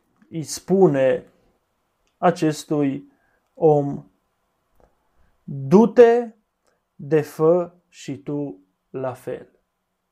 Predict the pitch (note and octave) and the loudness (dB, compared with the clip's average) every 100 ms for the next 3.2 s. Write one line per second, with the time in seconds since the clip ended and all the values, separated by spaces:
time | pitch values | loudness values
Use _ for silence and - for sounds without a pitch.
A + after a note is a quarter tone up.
0 | _ D#3+ C#3+ C3+ B2+ - _ _ _ _ | _ -6 -6 -8 -14 -20 _ _ _ _
1 | _ _ _ _ _ _ _ _ _ _ | _ _ _ _ _ _ _ _ _ _
2 | _ - _ E3+ D#3 F3+ F#3 A#3 F3 D3 | _ -20 _ -4 2 2 2 -4 -2 -4
3 | D#3+ E3 | -6 -10